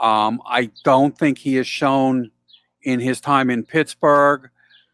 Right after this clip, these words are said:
that he's able to produce to, uh, a level commensurate with the salary cap space that he takes up.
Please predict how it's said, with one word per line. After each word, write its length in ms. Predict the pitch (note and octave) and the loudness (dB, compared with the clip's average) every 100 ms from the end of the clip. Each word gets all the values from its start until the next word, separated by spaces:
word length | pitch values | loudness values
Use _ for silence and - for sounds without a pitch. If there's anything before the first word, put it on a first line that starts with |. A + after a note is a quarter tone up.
| _ _ _ | _ _ _
that 420 | - C3+ B2 B2 - | -2 2 2 0 -4
he's 880 | - - D3 C3+ C3+ C3 B2 - - _ _ _ _ - | -20 -14 -6 -4 -4 -6 -8 -14 -20 _ _ _ _ -8
able 380 | C#3 C#3 C3+ C3+ | -2 -2 -2 -6
to 180 | - C#3 | -6 -10
produce 760 | - B2 C3 B2 B2+ - - - | -10 -10 -6 -6 -6 -12 -18 -18
to, 420 | - B2+ A#2 A#2 | -10 -8 -8 -6
uh, 420 | A2 A2 A2 B2 C#3 _ _ _ _ _ _ _ _ - | -6 -4 -6 -8 -12 _ _ _ _ _ _ _ _ -10
a 100 | B2 | -4
level 340 | A2+ B2 B2 | 0 2 2
commensurate 720 | - B2 A2+ B2 - C3+ C3 | -2 -4 -2 -2 -2 -2 -2
with 200 | C3 A2+ | -4 -10
the 280 | - A2+ A#2 | -10 -8 -8
salary 440 | A2 D3+ D3 C3+ B2+ | -4 0 2 2 0
cap 280 | D3+ C3+ | -2 -2
space 420 | - - C3+ C3 - | -4 -4 -2 -2 -6
that 160 | C3 | -10
he 180 | A#2+ B2 | -8 -10
takes 380 | - C3+ A#2 - | -4 -6 -4 -2
up. 280 | C3+ D#3 | 0 0